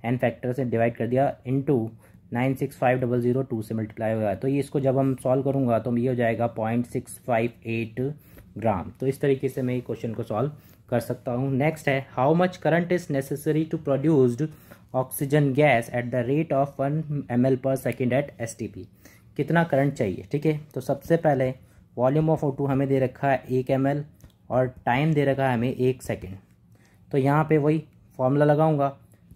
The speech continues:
W of O two equals to one into thirty-two, one into thirty-two, thirty-two इसका वेट है,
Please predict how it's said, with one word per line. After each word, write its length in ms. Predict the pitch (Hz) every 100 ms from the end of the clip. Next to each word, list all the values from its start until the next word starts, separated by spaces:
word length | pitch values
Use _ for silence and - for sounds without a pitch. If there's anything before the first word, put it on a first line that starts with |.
| -
W 380 | 120 131 151 165 139
of 240 | 143 - 139
O 120 | 139 156
two 160 | 151
equals 460 | 139 143 147 147 -
to 160 | 117 107 - - - - _ _ _ _ - _ - _ _ - - - - - - _
one 320 | 117 135 160 175 170 - _ -
into 300 | 139 147 156 117 120 - - - _ -
thirty-two, 640 | 131 139 151 147 151 170 135 104 - _ - _ _ - - _ - - - -
one 200 | 123 151
into 300 | 147 143 151 170 170 - - - - -
thirty-two, 440 | 135 143 143 107 98 -
thirty-two 300 | 131 135 143
इसका 200 | 147 - 139
वेट 260 | 139 143
है, 120 | 160